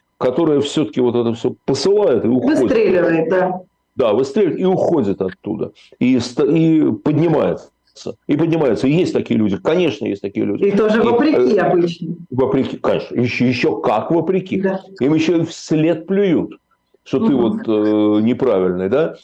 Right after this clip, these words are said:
Speaker 1: Вот. Ну, честь им и хвала. Это потрясающие люди. Но, понимаете, но требовать этого от всех, ну, я не имею права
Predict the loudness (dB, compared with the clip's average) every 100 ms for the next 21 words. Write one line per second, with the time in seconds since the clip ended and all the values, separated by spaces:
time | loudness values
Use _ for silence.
0 | -2 0 0 -4 -6 -6 -6 -2 -2 0
1 | 0 0 0 2 2 0 -2 -6 -6 -4
2 | -2 -4 -4 -4 0 2 0 0 0 2
3 | 0 -2 -8 -20 _ 0 0 -4 -12 _
4 | _ _ _ -4 0 0 0 0 0 0
5 | 2 0 0 -2 0 0 -2 -4 -8 -6
6 | -2 0 -2 -10 _ _ -20 -20 _ _
7 | _ _ -4 0 0 0 0 -2 0 -2
8 | -2 -6